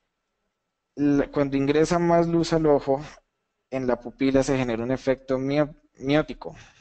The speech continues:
Y en el paciente miope, ustedes se han dado cuenta en una condición, cuando el paciente no ve bien, lo primero que hace es entrecerrar el ojo para reducir de esta manera los círculos de difusión.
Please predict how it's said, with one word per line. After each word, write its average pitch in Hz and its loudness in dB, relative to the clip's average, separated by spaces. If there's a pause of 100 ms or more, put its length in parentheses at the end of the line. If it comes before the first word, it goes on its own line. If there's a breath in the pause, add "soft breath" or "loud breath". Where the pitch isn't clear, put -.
(100)
Y 127 -6
en 123 -2
el 113 -6
paciente 117 -4
miope, 143 -2
ustedes 123 -2
se 131 -4
han 131 -6
dado 131 2
cuenta 127 -4
en 127 -4
una 127 -4
condición, 120 -8
cuando 113 -8
el 104 -12
paciente 113 -8
no 131 -2
ve 135 0
bien, 135 -4
lo 143 -2
primero 120 -4
que 123 -4
hace 107 -4
es 120 -8
entrecerrar 113 -4
el 123 -2
ojo 135 -2
para 104 -4
reducir 107 -6
de 117 -8
esta 131 -6
manera 117 -4
los 120 -2
círculos 120 -8
de 120 -2
difusión. 117 -8